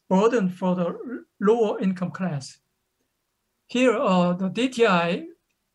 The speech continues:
uh, differs from the D T I used by, uh, creditors. It refers to the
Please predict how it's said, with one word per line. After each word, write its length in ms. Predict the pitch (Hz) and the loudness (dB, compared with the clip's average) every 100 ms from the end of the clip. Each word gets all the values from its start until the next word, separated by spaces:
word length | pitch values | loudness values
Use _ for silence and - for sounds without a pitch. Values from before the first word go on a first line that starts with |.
| _ | _
uh, 160 | 180 160 | -8 -4
differs 380 | 185 214 208 | -2 -2 -2
from 320 | - 190 185 180 | -2 0 2 2
the 120 | 175 | 0
D 160 | 196 | -4
T 140 | 190 202 | -4 0
I 120 | 185 | 0
used 320 | 185 180 - | 2 0 -2
by, 380 | 190 170 165 156 _ _ _ _ | -2 -2 -4 -8 _ _ _ _
uh, 100 | 180 | -6
creditors. 800 | 151 247 262 185 160 123 - - _ _ _ _ _ _ _ _ | 0 0 0 -2 -2 -4 -10 -18 _ _ _ _ _ _ _ _
It 200 | 226 254 - | -4 -4 -4
refers 500 | 208 185 226 247 180 | -4 0 2 2 -2
to 80 | 196 | 0
the 340 | 180 180 - | 2 2 -2